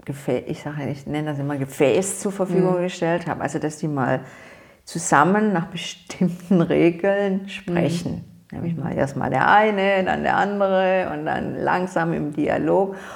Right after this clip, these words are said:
Speaker 1: Und es wird halt nicht so ein Schlagabtausch wie normalerweise. Allein das,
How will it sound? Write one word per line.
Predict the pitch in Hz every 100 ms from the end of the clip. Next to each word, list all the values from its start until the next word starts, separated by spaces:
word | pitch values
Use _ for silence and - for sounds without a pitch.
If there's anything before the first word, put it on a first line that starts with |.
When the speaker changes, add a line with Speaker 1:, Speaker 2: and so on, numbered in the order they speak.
| - -
Speaker 1:
Und | 180
es | 180 -
wird | 196 196
halt | 165
nicht | 180 185
so |
ein | 185
Schlagabtausch | 185 151 151 143 - 170 151 151
wie | 151
normalerweise. | 139 127 123 - - - 127 - - - - - -
Allein | 160 175 196 196
das, | 165 175 - - -